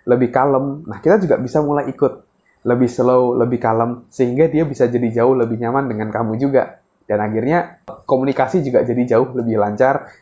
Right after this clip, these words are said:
negosiasi juga jadi jauh lebih lancar. Oke? Nah, itu adalah salah satu contoh untuk bagaimana memberikan feedback, yaitu kita puji dulu, lalu yang kedua baru kita sampaikan apa yang bisa ditingkatkan dari dia.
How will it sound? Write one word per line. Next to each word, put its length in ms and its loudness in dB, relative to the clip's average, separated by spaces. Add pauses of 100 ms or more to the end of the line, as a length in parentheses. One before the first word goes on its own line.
negosiasi 560 2
juga 160 4
jadi 340 0
jauh 140 4
lebih 160 0
lancar. 560 -6 (240)
Oke? 420 0 (800)
Nah, 280 -2
itu 120 4
adalah 240 6
salah 160 2
satu 240 2
contoh 400 0
untuk 320 -2
bagaimana 400 0
memberikan 480 -2
feedback, 480 0 (240)
yaitu 480 4 (240)
kita 240 -2
puji 400 4
dulu, 400 0 (800)
lalu 320 4
yang 80 0
kedua 320 4
baru 160 4
kita 360 0 (200)
sampaikan 640 -2
apa 400 0
yang 160 0
bisa 280 0
ditingkatkan 680 -4
dari 240 0
dia. 240 -6